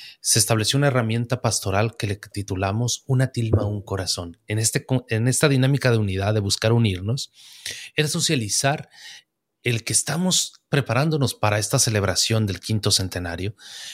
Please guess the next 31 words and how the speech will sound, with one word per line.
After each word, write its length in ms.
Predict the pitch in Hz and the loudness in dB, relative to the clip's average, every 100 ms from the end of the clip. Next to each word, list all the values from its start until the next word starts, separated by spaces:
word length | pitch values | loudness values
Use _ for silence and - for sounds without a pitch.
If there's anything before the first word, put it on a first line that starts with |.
| - | -8
Entonces, 600 | - 107 139 131 139 - | -4 -2 -2 -2 -2 -4
a 200 | - 123 | -4 -6
cada 260 | - 151 175 | -2 0 0
obispo 640 | 156 120 90 - 98 85 - | -2 -2 -4 -6 -10 -14 -4
en 200 | 127 131 | -2 0
abril, 320 | 110 101 98 | -4 -6 -6
en 60 | |
la 120 | 107 98 | -6 -6
conferencia 580 | 95 - 101 104 120 | -8 -4 -4 -2 2
de 80 | 113 | 2
abril, 340 | 92 90 85 - _ - - - | 0 -2 -8 -14 _ -20 -20 -10
la, 280 | - 95 90 | -6 -6 -6
la 80 | - | -4
asamblea 400 | 101 104 101 117 | -2 -2 0 2
de 60 | 107 | 2
la 100 | 92 | -2
Conferencia 400 | 95 - 98 110 | -6 -6 -4 -2
del 60 | |
Episcopado 480 | 101 92 - 101 98 | -4 -4 -6 -2 0
Mexicano 520 | 104 104 101 110 104 | 0 -2 -4 -2 -2
de 100 | 95 | 0
abril, 320 | 107 110 95 - _ - - - - | 0 -2 -4 -10 _ -20 -20 -20 -2
les 180 | 131 - | 0 2
entregamos 680 | 139 135 135 147 180 165 - | 0 0 -2 -2 -2 -4 -4
a 180 | 127 - | -6 -4
cada 260 | 165 170 170 | 0 2 4
uno 420 | 110 98 87 104 _ _ - _ _ _ - | 4 0 -6 -12 _ _ -20 _ _ _ 2
una 340 | 143 165 165 | 4 4 2
tilma, 640 | 143 131 107 98 98 113 - - | 0 0 0 -2 -4 -6 -14 -14
una 180 | - 120 | 0 2
reproducción, 880 | 135 135 120 101 - - 113 113 | 2 2 0 0 0 0 0 0